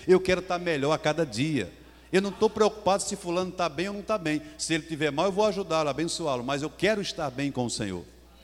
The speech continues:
Então, quando alguém quer ter filho, né, ou não quer, muitas vezes, tem argumentos, e chega pra mim, "Pastor, olha, porque eu preciso trabalhar mais,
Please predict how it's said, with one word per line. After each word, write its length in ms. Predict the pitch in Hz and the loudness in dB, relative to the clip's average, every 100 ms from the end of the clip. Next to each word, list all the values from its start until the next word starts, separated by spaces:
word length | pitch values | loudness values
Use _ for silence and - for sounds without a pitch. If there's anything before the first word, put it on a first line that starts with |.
| - - - - - - | -20 -20 -20 -20 -10 -6
Então, 220 | 240 247 | -2 -2
quando 220 | 240 233 | 0 2
alguém 320 | 214 180 214 | 2 2 -2
quer 240 | 180 196 190 | 0 2 2
ter 180 | 185 147 | 2 -2
filho, 480 | - 151 185 143 | -2 0 0 0
né, 160 | 113 151 | -2 0
ou 180 | 147 135 | 2 4
não 200 | 147 131 | 4 2
quer, 260 | - 147 | 2 2
muitas 380 | 143 131 120 98 | 2 0 -2 0
vezes, 180 | 120 139 | 0 -2
tem 140 | 143 | -4
argumentos, 720 | 139 120 120 104 131 151 - - - - | -6 -6 -8 -4 -4 -4 -6 -12 -16 -10
e 40 | |
chega 280 | 117 143 139 | -4 -2 0
pra 180 | 131 131 | 0 0
mim, 100 | 135 | -2
"Pastor, 520 | 151 196 - 208 180 | -4 -8 -2 -2 0
olha, 120 | 147 | -2
porque 240 | 156 208 196 | -6 -8 -6
eu 60 | |
preciso 460 | 190 170 - 165 151 | -6 -6 -6 -6 -6
trabalhar 400 | 151 143 131 113 | -4 -2 -2 -2
mais, 420 | 101 123 131 127 | -2 -2 -4 -8